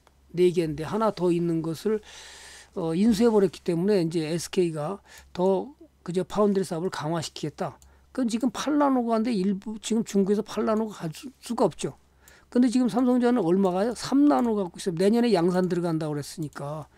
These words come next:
이런 반도체를 보면 역시 지금 미국을 갔는데 저 캐나다를 통해서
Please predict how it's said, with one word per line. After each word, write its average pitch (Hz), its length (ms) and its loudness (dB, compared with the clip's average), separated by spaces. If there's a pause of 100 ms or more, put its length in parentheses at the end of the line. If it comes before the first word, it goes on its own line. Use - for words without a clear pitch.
(400)
이런 269 300 2
반도체를 226 960 -2
보면 180 560 -4 (420)
역시 170 260 -8
지금 208 280 -2
미국을 190 320 0
갔는데 156 500 -6
저 160 160 -8
캐나다를 220 460 -2
통해서 180 560 -4